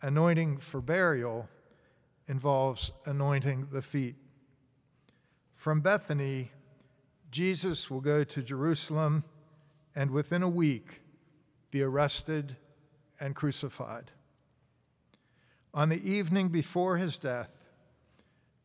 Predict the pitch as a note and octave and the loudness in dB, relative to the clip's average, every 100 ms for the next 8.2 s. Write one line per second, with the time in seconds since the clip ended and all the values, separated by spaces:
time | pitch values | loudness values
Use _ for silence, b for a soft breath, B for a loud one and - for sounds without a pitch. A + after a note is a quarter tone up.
0 | _ - F3 F#3+ D#3 - E3+ D#3 - - | _ -2 0 0 -2 2 2 2 -2 -2
1 | D#3 - C#3+ C3+ C3 B2 A2 - - _ | -2 -2 -2 -2 -2 -6 -8 -8 -12 _
2 | _ _ _ b b b b b b _ | _ _ _ b b b b b b _
3 | _ - C3+ D#3 D#3+ D#3+ E3 D3+ - - | _ -8 0 2 4 2 0 -4 -10 -4
4 | D#3+ D3+ D3 G#2+ G2+ - - _ _ _ | 0 0 0 -2 -10 -18 -20 _ _ _
5 | _ _ _ _ _ _ - C#3 C#3 C#3 | _ _ _ _ _ _ -10 -4 -2 2
6 | C3+ C3 B2 - - _ _ _ _ _ | 2 2 -2 -8 -14 _ _ _ _ _
7 | _ - D#3 D#3+ E3+ D3+ A2 E3 D#3 B2 | _ -4 -2 -2 0 0 2 2 4 2
8 | A2+ A2+ | -2 -8